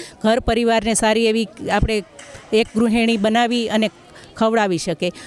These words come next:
અને રીંગણા છે, ટમેટા છે, ઘણી બધી એવી વસ્તુ છે કે બધું ઓર્ગેનિક છે અહીંયા અને બહુ લેડીઝ માટે તો બહુ સારું એવું છે આ પ્લેટફોર્મ. અને ખાસ કરીને હું મારી માટે કહીશ કે મારી માટે હું ઓર્ગેનિકનો વધારે આગ્રહ રાખું છું.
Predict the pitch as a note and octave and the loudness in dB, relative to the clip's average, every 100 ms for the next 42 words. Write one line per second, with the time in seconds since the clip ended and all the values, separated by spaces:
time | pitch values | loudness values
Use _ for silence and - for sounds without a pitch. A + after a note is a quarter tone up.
0 | - - C#4 B3+ G#3 A#3+ B3 B3+ B3 B3+ | -8 0 2 2 2 2 2 2 2 2
1 | A#3+ A#3 A3 A#3 A#3+ A#3+ A3+ B3 A#3 G#3+ | 2 2 2 0 2 2 2 2 0 2
2 | A#3 E4 F4 E4+ D4+ C#4+ B3+ A#3 - A#3 | 2 4 4 2 4 4 2 0 -2 0
3 | A#3 A3+ A3 - - - - - B3+ B3+ | 2 0 -2 -12 -20 -20 -6 0 2 4
4 | A#3 G3 B3 G#3 D4 C4+ A#3 G#3+ G3 F3 | 2 0 -2 2 2 4 2 0 -2 -4
5 | - F#3 F3 E3+ F3 F#3+ G#3 B3+ C#4 C4+ | -2 0 0 0 0 0 2 4 4 2
6 | G#3+ A#3+ C#4 C4 C4+ C4+ C4+ C4 B3+ B3 | 2 2 2 2 2 2 0 2 2 0
7 | - - - - - - - B3 C4 G#3+ | -2 -14 -20 -20 -20 -4 0 2 4 2
8 | G3 F3 G3+ F3 - G3 F3+ G#3+ F#3+ G3+ | 2 2 2 0 2 0 0 -2 0 0
9 | G#3 - B3 - C4+ C4 B3+ B3+ A3+ B3 | 0 0 -2 0 0 2 2 2 2 0
10 | G#3+ F#3+ F3+ F3+ F#3+ G#3+ - - - A3+ | -2 -2 -2 -2 -2 -4 -10 -18 -4 -2
11 | G3 G3+ C4 C4+ B3+ C#4 B3+ B3+ C4+ A#3+ | 2 2 2 0 2 2 2 2 4 2
12 | B3 C4+ C4 B3 B3+ G3+ G#3+ A#3+ G3+ F3+ | 2 0 0 0 0 2 2 2 0 0
13 | F3+ E3+ E3+ F3+ - E3+ | -2 -2 -2 -4 -6 -8